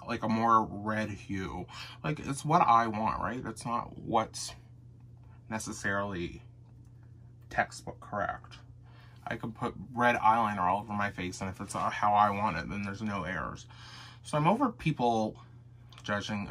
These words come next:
that, too. Um,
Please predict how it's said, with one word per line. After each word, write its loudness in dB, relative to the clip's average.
that, 0
too. -2
Um, 12